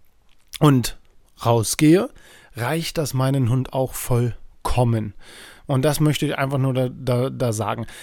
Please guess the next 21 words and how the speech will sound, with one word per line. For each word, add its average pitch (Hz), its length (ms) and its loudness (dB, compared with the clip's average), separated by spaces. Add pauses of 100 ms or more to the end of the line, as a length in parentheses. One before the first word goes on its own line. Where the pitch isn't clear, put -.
(140)
Viele 269 240 4
Menschen 214 380 2
haben 175 200 2
halt 160 140 -2
einfach 143 240 -6
das - 220 -6
Glück, 220 240 -2
sie 117 160 0
haben 139 160 -2
einen 110 160 -8
Garten, 208 360 -2 (220)
sie 131 100 -4
haben 139 140 0
ein 127 140 -2
großes 117 320 -4
Haus 185 260 0
und 147 80 -2
können 143 220 0
ihren 131 180 0
Hund 156 160 0
einfach 135 480 -4